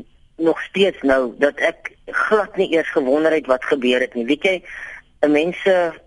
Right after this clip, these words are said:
se oorlewingsmeganismes skep, skop so gou in. Jy dink nie en jy staan nie en wonder nie.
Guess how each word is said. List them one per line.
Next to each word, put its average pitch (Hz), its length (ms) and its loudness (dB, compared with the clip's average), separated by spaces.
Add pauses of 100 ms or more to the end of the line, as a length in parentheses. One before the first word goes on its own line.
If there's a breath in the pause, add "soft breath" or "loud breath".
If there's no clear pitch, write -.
(440)
se 160 100 2
oorlewingsmeganismes 156 1200 0
skep, - 280 -2
skop - 360 -2
so 185 180 2
gou 147 320 0
in. 107 140 -4 (380 loud breath)
Jy 165 160 2
dink 180 240 0
nie 220 120 2
en 196 100 2
jy 165 100 0
staan 180 320 0
nie 190 100 2
en 160 120 -2
wonder 147 320 2
nie. 151 180 -2